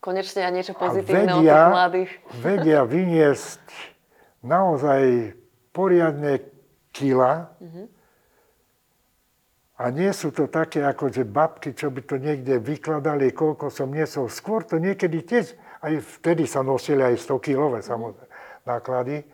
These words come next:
Speaker 2: Ale vtedy to bolo také, akože, ako, také, akože skôr rarita, keď sa niesol nejaký veľký náklad a nie každý deň.
Speaker 1: Mhm.
Speaker 2: Ale nosiť čo deň napríklad sedemdesiat, deväťdesiat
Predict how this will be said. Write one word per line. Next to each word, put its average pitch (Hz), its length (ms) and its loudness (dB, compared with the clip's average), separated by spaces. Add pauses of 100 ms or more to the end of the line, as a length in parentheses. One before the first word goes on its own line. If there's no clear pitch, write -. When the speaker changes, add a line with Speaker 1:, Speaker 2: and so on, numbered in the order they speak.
(1700)
Speaker 2:
Ale 143 240 0
vtedy 208 460 0
to 196 100 -4
bolo 185 300 2
také, 185 320 0
akože, 175 320 0 (260)
ako, 160 300 -6 (260)
také, 175 320 -4
akože 165 320 -4
skôr 170 380 0
rarita, 170 640 2
keď 147 240 -2
sa 156 160 -2
niesol 156 420 0
nejaký 147 460 0 (640)
veľký 160 580 2
náklad 160 640 2 (960)
a 123 100 -4
nie 156 220 2
každý 151 400 -2
deň. 151 320 2
Speaker 1:
Mhm. - 480 -20
Speaker 2:
Ale 120 240 -4
nosiť 160 420 -2 (600)
čo 151 240 -6
deň 139 400 -4
napríklad 135 560 -4
sedemdesiat, 156 720 -4
deväťdesiat 147 640 -2